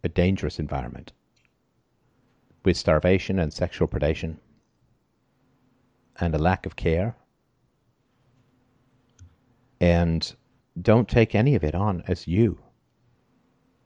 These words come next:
You're not responsible for it. You did not choose where you were going to be born.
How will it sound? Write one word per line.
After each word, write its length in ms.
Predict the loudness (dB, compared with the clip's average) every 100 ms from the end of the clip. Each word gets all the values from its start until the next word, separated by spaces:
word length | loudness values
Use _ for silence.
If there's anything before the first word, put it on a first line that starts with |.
| _ 0
You're 280 | 4 4 4
not 140 | 0
responsible 540 | -4 0 0 0 -2
for 240 | 0 2 2
it. 140 | 2
You 80 | 2
did 160 | 2 2
not 140 | -2
choose 380 | 0 4 4 4
where 100 | 2
you 160 | 2 2
were 40 |
going 220 | 4 2
to 60 | 2
be 120 | 0
born. 400 | 2 0 0 -8